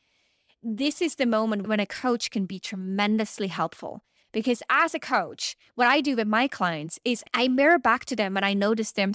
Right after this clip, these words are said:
being very self-critical. 'Cause often this happens unconsciously, and we're not even aware that we're doing it.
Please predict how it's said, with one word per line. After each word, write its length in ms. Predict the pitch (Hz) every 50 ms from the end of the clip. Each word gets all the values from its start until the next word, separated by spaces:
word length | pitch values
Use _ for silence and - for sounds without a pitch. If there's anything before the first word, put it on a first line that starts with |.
| - - _ _
being 260 | - 214 208 202 202
very 220 | 185 208 202 196 190
self-critical. 920 | - - 185 170 - - _ _ - - 254 220 226 - - 165 160 - _ _ _ - - _
'Cause 140 | - 262 240
often 340 | 285 302 302 - - 247 233 -
this 220 | - 262 262 -
happens 340 | - - 285 - 285 254 - - -
unconsciously, 800 | 262 262 254 - - 285 320 - - - - 196 139 - - _ _ - - - -
and 80 | 240
we're 120 | 247 277 226 208
not 180 | 226 254 294 330
even 240 | 339 302 277 240 - _ _ _ _ _ -
aware 420 | 254 233 214 233 269 339 359 330
that 160 | 247 208 -
we're 140 | 170 185 170
doing 300 | 165 160 120 104 131 -
it. 160 | - - -